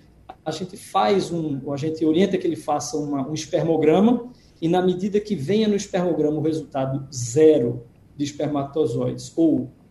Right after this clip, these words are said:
azoospermia, que é o termo que, que designa a ausência de espermatozoides, esse paciente ele pode ter a sua atividade sexual normal, sem nenhum tipo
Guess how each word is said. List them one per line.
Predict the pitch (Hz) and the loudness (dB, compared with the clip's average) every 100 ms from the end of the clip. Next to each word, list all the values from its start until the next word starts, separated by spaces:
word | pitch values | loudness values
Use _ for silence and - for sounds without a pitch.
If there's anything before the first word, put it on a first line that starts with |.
| - | -6
azoospermia, | 170 180 175 175 151 175 180 - 170 143 147 160 175 139 - - _ _ | -2 0 0 0 2 2 0 -4 -2 0 0 -2 0 0 -2 -10 _ _
que | 151 | -2
é | |
o | 151 | -2
termo | 156 156 165 | 0 -2 -2
que, | - 156 147 - - | -2 -2 -2 -4 -14
que | 151 | -6
designa | 143 147 135 143 151 | -2 -2 -2 -4 -2
a | |
ausência | 147 123 143 - | -2 -2 -4 -4
de | 143 | -10
espermatozoides, | - 156 175 185 226 170 156 156 - - _ | -10 -8 -6 -2 -2 0 -2 -2 -8 -20 _
esse | 165 160 - | -6 -4 -6
paciente | 160 156 170 160 | -6 -6 -6 -4
ele | 170 151 - | -6 -6 2
pode | 170 175 175 196 - - _ _ _ | 6 6 6 -2 -6 -16 _ _ _
ter | 156 156 | 2 4
a | 156 | 2
sua | - 151 | 0 -2
atividade | 156 139 143 139 | -2 -6 -6 -6
sexual | 147 135 139 151 | -8 -6 -6 -4
normal, | 170 151 143 156 - | -4 -4 -4 -4 -6
sem | - 160 | -6 -4
nenhum | 160 160 170 | -2 -2 -4
tipo | - 156 156 | -6 -6 -6